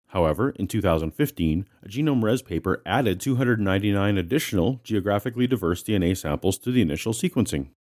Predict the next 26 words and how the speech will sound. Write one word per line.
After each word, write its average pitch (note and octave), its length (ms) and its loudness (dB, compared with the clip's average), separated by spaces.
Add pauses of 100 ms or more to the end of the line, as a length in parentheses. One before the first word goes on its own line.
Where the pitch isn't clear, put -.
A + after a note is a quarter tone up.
(300)
This D#3+ 180 0
additional D#3+ 380 0
data D#2 280 2
pushed - 320 -6
the F#2 80 2
estimates F2 380 0
for F#2 180 0
our E2 80 4
patrilineal F#2 640 0
most F#2 240 0
common F2+ 300 0
ancestor D#2+ 480 0
back C#2 380 -2
to A#2 100 -2
two F#2+ 240 -2
hundred F2+ 260 2
fifty-four B2+ 540 0
thousand D2 380 -2
years C#2 180 0
ago. C#2 300 -4 (720)
As A2 140 2
for A#2 100 -2
Doctor F#2+ 280 2
Carter's G2 360 0
mutation B2 440 0
rate, D#3 220 -2